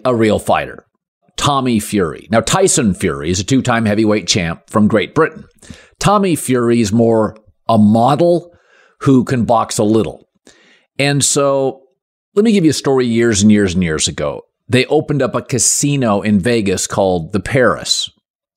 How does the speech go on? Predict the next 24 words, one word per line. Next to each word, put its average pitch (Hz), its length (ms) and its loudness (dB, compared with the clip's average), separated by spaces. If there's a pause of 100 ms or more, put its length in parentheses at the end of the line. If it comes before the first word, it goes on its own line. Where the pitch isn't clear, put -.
(180)
right? 104 380 2 (520)
And 120 200 2
it 107 100 -2
was 120 300 0
a 113 80 2
replica 110 840 0
of 101 200 -2
the 101 140 4
Eiffel 92 340 -2
Tower. - 480 -10 (580)
And 139 260 0
so 120 540 0 (420)
I 117 160 2
had 110 100 2
a 101 40 0
friend 104 640 0
who's 101 440 0
like, 98 200 0
"Hey, 113 160 2
let's, - 440 -2
let's 127 180 0
go 117 300 2
to," 101 340 2
uh, 85 400 0